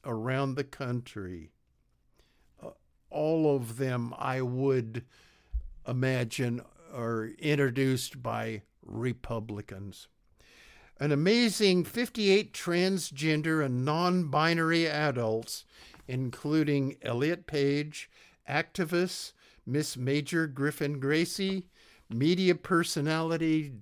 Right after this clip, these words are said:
Jazz Jennings, State Senator Sarah McBride, and filmmaker,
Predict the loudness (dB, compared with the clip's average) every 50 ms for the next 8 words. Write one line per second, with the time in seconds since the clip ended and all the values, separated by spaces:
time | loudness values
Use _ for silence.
0 | -16 _ -8 -4 -4 -2 0 0 0 0 0 -2 -4 -6 -10 -10 -6 -2 0 0
1 | 2 2 2 2 2 0 -2 -2 -6 -10 -16 -18 _ -20 -20 -20 -20 -20 -20 -20
2 | _ _ _ -10 -10 -8 -2 0 2 2 0 0 -4 -4 -2 0 0 0 0 -2
3 | -4 -4 -2 -2 -2 -4 -4 -4 -2 0 2 2 2 2 2 0 -2 -2 -4 -8
4 | _ _ -4 -2 0 0 2 2 2 2 2 2 2 0 -2 -4 -6 -4 -4 -4
5 | -4 -6 -2 0 2 2 2 2 2 2 2 2 2 2 2 0 0 2 2 0
6 | -2